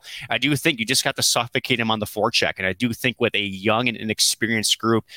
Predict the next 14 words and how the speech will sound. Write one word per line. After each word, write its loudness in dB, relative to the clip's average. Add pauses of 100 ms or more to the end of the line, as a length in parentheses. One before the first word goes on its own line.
(200)
at -2
multiple 2
areas 4
of 0
the 0
ice, 2
yes, 0
Pearson 2
is 0
a 0
true 2
and -2
tested -4
goaltender 2